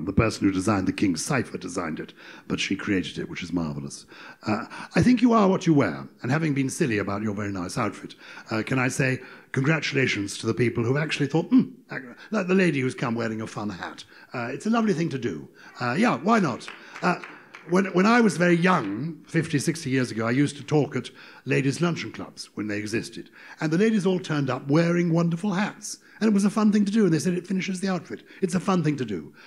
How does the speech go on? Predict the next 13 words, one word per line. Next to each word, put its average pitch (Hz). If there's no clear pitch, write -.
So 175
you 170
are 202
what 151
you 139
wear. 87
Um, 113
I, 139
you 151
can 220
get 180
my 107
jumpers, 95